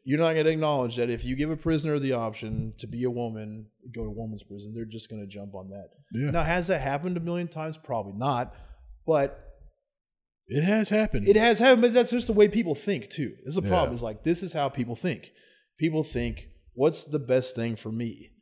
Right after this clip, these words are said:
Speaker 2: Yeah.
Speaker 1: How can I get ahead? What is gonna make me the most comfortable? And they'll, any way they can get to that, they're gonna do it.
Speaker 2: Yeah.
Speaker 1: So again, it's you committing to a belief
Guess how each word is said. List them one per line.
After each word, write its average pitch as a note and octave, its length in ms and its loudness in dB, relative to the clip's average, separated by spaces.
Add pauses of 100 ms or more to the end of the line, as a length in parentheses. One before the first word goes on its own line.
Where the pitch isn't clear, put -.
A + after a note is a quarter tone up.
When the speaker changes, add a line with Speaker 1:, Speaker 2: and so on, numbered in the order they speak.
Speaker 2:
Yeah. - 200 -8
Speaker 1:
How D#3+ 200 4
can D#3+ 180 0
I C3+ 200 0
get A#2+ 160 -2
ahead? A2+ 400 -8 (1400)
What C3+ 300 6
is E3 140 4
gonna D#3 160 2
make C3+ 260 0
me B2+ 180 2
the A#2 80 -2
most A2+ 280 -4
comfortable? F#2+ 560 -12
And C#3 180 -2
they'll, C#3+ 180 4 (380)
any G#3+ 340 0
way F#3+ 220 10
they E3 140 6
can C#3+ 160 -2
get C3 180 -2
to A2+ 80 -8
that, G#2+ 220 -6
they're A#2 100 -6
gonna A2+ 240 -8
do G#2+ 160 -12
it. - 160 -18 (240)
Speaker 2:
Yeah. D#2 220 -10 (520)
Speaker 1:
So C#3+ 220 0
again, C#3+ 420 -2 (200)
it's B2+ 200 -6
you D3+ 180 -2
committing D#3+ 440 -2
to D3+ 160 -2
a C3 40 0
belief B2 640 -6